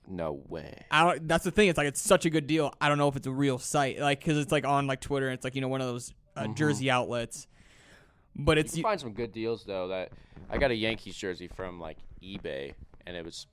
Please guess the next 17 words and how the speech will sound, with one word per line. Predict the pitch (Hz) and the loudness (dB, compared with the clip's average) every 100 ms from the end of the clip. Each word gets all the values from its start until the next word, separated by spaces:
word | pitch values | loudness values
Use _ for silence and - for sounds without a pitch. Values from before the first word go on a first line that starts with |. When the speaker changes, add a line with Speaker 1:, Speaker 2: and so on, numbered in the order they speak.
| _ | _
Speaker 1:
I | 92 | -10
thought, | 87 | -6
I | 82 | -6
was | - | -8
like, | - - | -14 -12
"Ah, | 82 | -10
let's | 87 | -10
see | - 98 | -10 -4
how | 87 | -4
it's | 87 | -4
gonna | - 85 | -8 -12
be," | 98 92 76 | -12 -12 -12
but | 73 - _ _ _ _ _ _ _ | -12 -14 _ _ _ _ _ _ _
nicely | - 90 - 95 | -14 -14 -14 -16
stitched, | 87 - 92 92 - - - - | -16 -10 -4 -4 -6 -16 -20 -14
everything. | - 143 | -10 -6
Speaker 2:
Yeah. | 135 135 | -4 -4